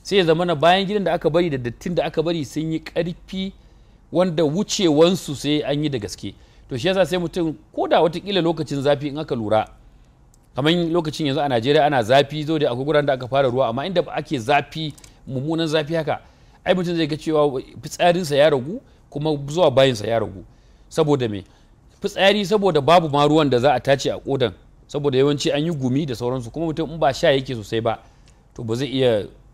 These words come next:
fidda fitsari ya ce zai fitar ba. Na biyu, shi bayan gida, jiki zai tsotse ruwan da zai iya tsotsa a babban hanji, ya tsotse shi sai ya bar bayan gidan ya yi ƙarfi. Shi yasa wani lokacin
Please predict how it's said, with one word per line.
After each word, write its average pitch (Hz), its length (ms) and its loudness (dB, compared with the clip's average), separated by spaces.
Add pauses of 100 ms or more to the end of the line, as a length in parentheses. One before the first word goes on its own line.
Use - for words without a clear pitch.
(260)
fidda 131 220 -4
fitsari 120 300 -2
ya 117 60 -2
ce 117 140 -8
zai 101 120 -8
fitar 95 240 -10
ba. 95 180 -4 (480)
Na 151 160 2
biyu, 196 440 -2 (840)
shi - 160 -8
bayan 180 300 2
gida, 170 280 0 (580)
jiki 127 340 -8
zai 190 180 2
tsotse 143 300 -6
ruwan 151 240 0
da 135 60 -4
zai 139 120 -4
iya 139 140 -2
tsotsa 120 440 -2
a 135 40 -4
babban 120 360 -2
hanji, 131 420 -4
ya 127 60 2
tsotse 135 360 -6
shi 113 80 -10
sai 151 140 -2
ya 131 60 2
bar 131 180 0
bayan 135 340 4
gidan 147 220 -2
ya 107 80 0
yi 113 80 0
ƙarfi. 110 420 -10 (500)
Shi 165 140 -4
yasa 185 220 0
wani 160 240 2
lokacin 160 520 -4